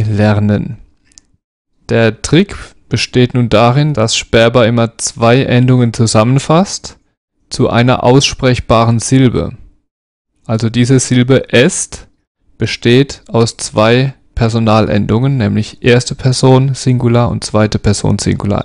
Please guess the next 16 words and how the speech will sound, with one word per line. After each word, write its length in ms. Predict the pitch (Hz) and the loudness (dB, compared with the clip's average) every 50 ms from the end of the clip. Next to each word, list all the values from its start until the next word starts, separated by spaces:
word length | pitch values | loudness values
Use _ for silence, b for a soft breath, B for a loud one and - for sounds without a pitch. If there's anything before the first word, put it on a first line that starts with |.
| - _ - | -8 _ -2
e 340 | 117 120 123 139 156 170 170 _ - | -2 0 0 0 0 -2 -4 _ -6
und 320 | 120 120 123 123 - - _ _ _ _ - | -4 -4 -4 -4 -8 -12 _ _ _ _ -4
st. 340 | 113 110 107 - - - - 117 95 - - - _ _ B B B B B B B B B B B _ _ _ _ _ _ _ _ _ _ _ _ - | -2 -2 -2 -4 -8 -6 -4 -4 -4 -4 -8 -14 _ _ B B B B B B B B B B B _ _ _ _ _ _ _ _ _ _ _ _ -8
Und 160 | 151 123 117 | -8 -6 -4
genauso 440 | - 117 117 113 110 117 117 - 123 | -2 0 2 2 2 2 2 2 0
macht 320 | 117 110 113 - - - | 2 2 0 -2 -2 -2
das 560 | 113 - - - - - - - - - - - - _ - | 0 0 0 0 -2 -4 -6 -8 -10 -12 -16 -20 -20 _ -8
mit 200 | 127 117 - - | -8 -8 -4 -2
diesen 240 | 127 127 127 135 127 | -2 0 0 0 0
beiden 340 | 127 123 123 123 127 123 | 2 2 2 2 0 -2
Endungen, 580 | 107 120 127 127 127 131 131 127 131 131 131 127 | -2 0 0 2 2 2 2 2 2 2 0 -2
so 140 | - - 110 | 0 -2 -2
dass 220 | 104 104 107 - - | 0 0 0 0 0
man 160 | 107 107 107 | 0 0 0
sie 480 | - - 107 98 95 95 - - 117 110 | -2 -2 -2 0 0 0 -2 -2 -4 -6
wie 380 | 120 123 123 151 151 - - | -6 -8 -8 -6 -6 -8 -10